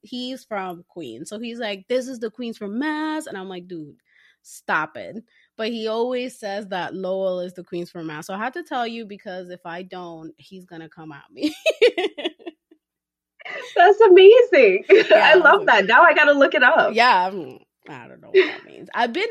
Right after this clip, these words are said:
Speaker 1: I mean, I feel like I've been to Queens, but I'm like, I don't know what the same, but I never lived there. So I, I guess because he lived there, he knows. So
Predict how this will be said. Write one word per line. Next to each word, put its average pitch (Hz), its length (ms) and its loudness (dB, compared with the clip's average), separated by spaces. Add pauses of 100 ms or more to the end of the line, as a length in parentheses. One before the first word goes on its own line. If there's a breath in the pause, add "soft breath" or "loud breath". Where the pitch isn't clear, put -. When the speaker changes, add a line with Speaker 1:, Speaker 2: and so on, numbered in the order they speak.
Speaker 1:
I 233 140 2
mean, 220 140 -2
I 220 100 -8
feel 339 160 -4
like 330 180 -4
I've 202 200 -6
been 196 240 -6
to 240 100 -10
Queens, 202 440 -10
but 190 140 -8
I'm 180 120 -10
like, 175 160 -14
I 170 140 -10
don't 180 180 -12
know 170 140 -10
what 151 280 -12
the 156 120 -16
same, 135 400 -18
but 262 160 -2
I 208 220 -4 (160)
never 196 340 -8
lived 156 400 -12
there. - 200 -20
So 190 160 -16
I, 170 300 -10
I 165 140 -14
guess 156 260 -14
because 160 240 -20
he 143 120 -20
lived 139 280 -20
there, 143 160 -20
he 123 120 -20
knows. - 560 -20 (460 soft breath)
So 240 760 -8